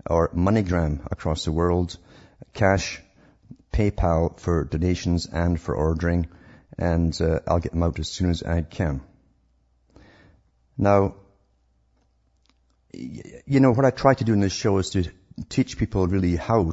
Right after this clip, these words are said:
to look at things and teach them how to think about things. Most people truly don't think very much at all. They take everything at face value, and that's what you get when you get a socialized, trained population. They don't question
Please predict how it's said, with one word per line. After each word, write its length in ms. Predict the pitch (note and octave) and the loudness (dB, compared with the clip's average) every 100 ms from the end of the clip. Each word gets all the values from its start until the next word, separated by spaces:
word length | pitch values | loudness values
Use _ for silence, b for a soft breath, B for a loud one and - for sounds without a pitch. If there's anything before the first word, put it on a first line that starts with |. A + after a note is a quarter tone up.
| - | -2
to 100 | F#2+ | -2
look 180 | F#2+ - | -2 -4
at 140 | - | -4
things 380 | - F2 E2 F2+ | -2 0 0 0
and 120 | F2+ | -2
teach 220 | - - | -4 -4
them 120 | F2+ | -4
how 200 | D#2+ F2+ | -2 -2
to 160 | D#2+ F2 | -2 -4
think 480 | - - A2+ - - - | -4 -2 -2 -4 -10 -6
about 340 | F2 E2+ - | -2 -2 -2
things. 340 | G2 E2 D#2 | -2 -2 0
Most 300 | F#2 A#2+ - | 0 0 0
people 280 | - G#2 F2+ | -4 -4 -4
truly 520 | - - C3 G2+ D2 - b b b b b b b _ | -4 -2 2 2 0 -6 b b b b b b b _
don't 240 | A2+ G#2 - | 0 0 0
think 460 | G2+ E2 - - - _ _ _ _ | -4 -4 -6 -18 -20 _ _ _ _
very 160 | - F#2 | -2 0
much 280 | F#2 - - | 0 -2 -6
at 180 | D#2 F#2 | -2 0
all. 240 | D#2+ - | 0 -2
They 40 | F#2 | -4
take 240 | A2+ - | -4 -2
everything 320 | A#2+ A#2+ G2 | 0 0 0
at 120 | F#2+ - | -2 -4
face 340 | - F#2 - | -2 -2 -4
value, 500 | - G2 F#2+ F2 D2+ B B B B - | -2 0 2 0 -2 B B B B 0
and 160 | G2 | 2
that's 200 | A2 - | 2 0
what 100 | D2 | -2
you 80 | G2 | -2
get 320 | F#2 G2 - | 0 -2 0
when 100 | F2+ | -2
you 20 | |
get 100 | E2+ E2 | -2 -2
a 40 | |
socialized, 960 | - - G#2+ - F#2 F2+ E2 - - - | -4 -4 -2 0 0 2 0 -4 -12 -6
trained 460 | A#2 G2+ F2+ - | 0 0 0 -2
population. 800 | - F2+ - E2+ F#2 - D#2+ C#2 C#2 B B B B | -2 -2 -2 -2 -2 -2 -4 -4 -8 B B B B
They 80 | F2+ | -2
don't 320 | F#2+ - _ | -2 -4 _
question 640 | - - G#2+ - F#2+ E2 | -6 0 0 0 -2 -2